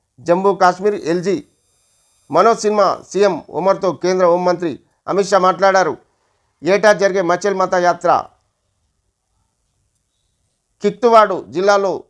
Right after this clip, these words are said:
చషోతి గ్రామం మీదుగా సాగుతుంది. వాహనాల్లో అక్కడికి వచ్చిన భక్తులు అక్కడి నుంచి తొమ్మిది వేల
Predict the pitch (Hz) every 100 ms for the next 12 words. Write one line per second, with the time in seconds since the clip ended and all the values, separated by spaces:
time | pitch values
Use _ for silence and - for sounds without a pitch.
0 | _ _ _ _ - 185 233 233 226 170
1 | 190 208 202 196 196 190 180 175 180 165
2 | 147 190 214 208 208 175 185 185 175 175
3 | - 190 135 - 151 202 214 233 _ _
4 | - - 202 208 202 165 _ _ _ _
5 | - 196 220 226 214 214